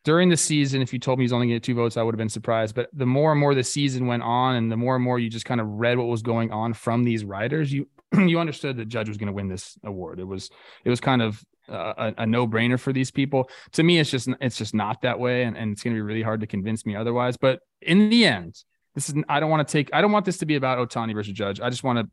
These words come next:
praise Judge for an incredible season that he had. And that is your time. Get off the mic, bro. You did enough. Let's move on to Goldie a little bit. Goldie goes, he's with the Cardinals, has an incredible season.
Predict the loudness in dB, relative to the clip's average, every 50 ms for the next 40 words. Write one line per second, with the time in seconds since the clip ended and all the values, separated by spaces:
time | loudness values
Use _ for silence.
0 | _ -14 -6 -2 0 2 2 4 2 2 0 -2 0 0 2 2 0 -2 -4 -6
1 | -6 -4 -4 -2 -4 -4 -2 -2 -2 0 0 -2 -4 -4 -4 -4 -4 -4 -4 -6
2 | -6 -6 -8 -8 -8 -6 -6 -8 -8 -10 -14 -20 -20 -16 _ -2 0 2 2 2
3 | 2 0 0 0 -2 -2 0 0 0 2 2 2 0 -2 -4 _ _ _ _ -18
4 | -18 -8 -4 0 0 2 2 2 2 2 0 -2 -4 -4 -4 -2 -2 -2 -4 -6
5 | -8 -8 _ -4 -2 -2 -2 -4 -4 -4 -4 -2 -2 -2 -2 -2 -2 -4 -4 -8
6 | -10 -12 -12 -14 -18 _ _ _ _ _ _ -2 -2 0 2 2 4 4 6 4
7 | 4 4 4 4 4 4 4 4 2 2 0 0 0 -2 -4 -6 -6 -6 -4 -4
8 | -4 -4 -2 0 0 2 2 2 0 0 0 2 2 4 2 2 0 -4 -10 _
9 | -20 -20 -20 _ -12 -12 -6 -4 -4 -4 -4 -6 -2 0 2 2 2 2 0 0
10 | 0 0 -2 -2 -2 -6 -8 _ -8 -10 -8 -4 0 2 2 2 2 0 -2 -4
11 | -4 -2 0 2 2 2 2 2 2 2 2 2 2